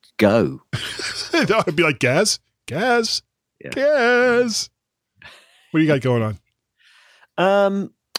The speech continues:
Speaker 1: well, hurrah! Gaz's Mojave woes are over.
Speaker 2: All right.
Speaker 1: So,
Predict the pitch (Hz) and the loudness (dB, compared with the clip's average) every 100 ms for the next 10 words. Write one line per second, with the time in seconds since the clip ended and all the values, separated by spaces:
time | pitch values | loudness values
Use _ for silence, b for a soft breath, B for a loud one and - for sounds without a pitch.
0 | - - 117 71 - _ _ _ _ _ | -10 -4 -2 -4 -10 _ _ _ _ _
1 | _ _ _ _ _ _ _ _ _ _ | _ _ _ _ _ _ _ _ _ _
2 | _ - 285 392 415 403 381 339 285 247 | _ -2 0 0 -2 0 2 2 2 2
3 | 220 190 156 135 120 101 - _ - 262 | 2 2 2 2 2 0 -4 _ -2 2
4 | 294 196 190 135 123 104 127 110 110 202 | 2 2 2 2 2 2 2 2 2 2
5 | 254 254 185 247 240 214 190 202 202 196 | 4 2 0 -2 0 0 2 2 2 0
6 | 202 196 - - _ _ _ - 147 175 | 0 -2 -2 -6 _ _ _ -4 0 2
7 | 190 190 196 - - 156 151 131 120 78 | 4 4 2 -2 -2 0 2 2 2 0
8 | 170 208 110 127 240 139 90 _ _ _ | 0 -2 -2 0 0 -2 -6 _ _ _
9 | _ _ _ _ _ _ _ _ _ _ | _ _ _ _ _ _ _ _ _ _
10 | _ _ - - 202 165 90 69 | _ _ -6 -2 2 2 0 -4